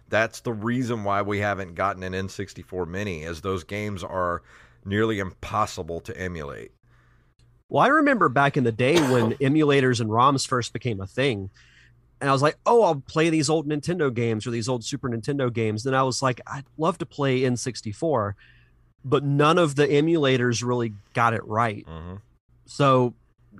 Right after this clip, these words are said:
Speaker 2: I had to wait until, you know, years later when I eventually got a physical N sixty-four to play those games again. Now you can play it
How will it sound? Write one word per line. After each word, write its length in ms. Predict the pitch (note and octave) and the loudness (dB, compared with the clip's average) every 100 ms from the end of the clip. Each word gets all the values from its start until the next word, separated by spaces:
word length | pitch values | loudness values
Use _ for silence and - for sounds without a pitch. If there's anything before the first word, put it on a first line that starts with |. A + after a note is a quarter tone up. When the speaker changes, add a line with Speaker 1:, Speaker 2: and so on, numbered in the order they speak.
| - - | -14 -2
Speaker 2:
I 140 | B2+ | 0
had 200 | D3 C#3+ | 2 2
to 60 | C3 | 2
wait 260 | B2+ C#3 C3 | 2 2 2
until, 580 | B2 C3+ B2 A#2+ A2+ - _ - - _ | 0 2 2 2 0 -6 _ -20 -20 _
you 160 | - B2+ | -12 -4
know, 80 | A#2 | -4
years 440 | G#2+ C3+ D3+ B2 | 0 2 2 2
later 340 | B2+ D#3 D3 C3+ | 2 4 4 4
when 140 | B2 | 4
I 120 | A#2+ | 4
eventually 460 | A#2+ B2 - C3 A2+ | 2 0 -2 -6 -6
got 400 | G2 B2 B2+ A#2 _ | 0 4 4 0 _
a 40 | A#2 | -6
physical 460 | C3+ A#2 A#2+ A2+ | -4 -4 -4 -4
N 100 | A#2 | -4
sixty-four 640 | A2 A2+ - A2 - C3+ A#2 | -6 -8 -10 -12 -6 -2 -2
to 60 | |
play 220 | - B2 | -2 -4
those 200 | G#2+ G2 | -4 -6
games 260 | - B2 A2+ | -4 -4 -4
again. 280 | G#2 G#2+ G#2 - - - - | -6 -8 -8 -14 -20 -16 -4
Now 280 | B2+ D#3+ | 2 4
you 220 | A#3 G3+ E3+ | 2 0 -2
can 340 | D#3 C#3 A#2+ | 2 2 0
play 380 | G#2+ - B2+ A#2+ | -4 -2 0 2
it 160 | A2 | 0